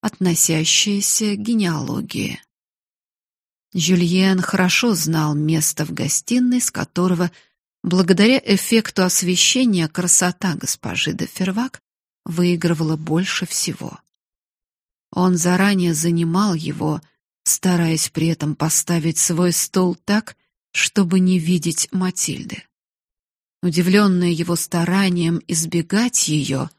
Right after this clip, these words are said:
она покинула в один прекрасный день голубой диван и, взяв свою работу, уселась у столика близ кресла маршальши. Жюльен видел её теперь очень близко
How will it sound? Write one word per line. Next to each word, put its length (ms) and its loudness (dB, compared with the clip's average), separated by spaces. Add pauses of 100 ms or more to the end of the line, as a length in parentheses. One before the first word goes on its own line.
(580)
она 220 0
покинула 880 0
в 100 -6
один 280 0
прекрасный 680 -2
день 360 0
голубой 500 2
диван 500 0 (640)
и, 100 4
взяв 280 2
свою 300 4
работу, 500 0
уселась 600 2
у 100 0
столика 540 0
близ 320 2
кресла 500 -2
маршальши. 880 -2 (1120)
Жюльен 500 4
видел 420 4
её 360 2
теперь 380 0
очень 360 0
близко 540 -2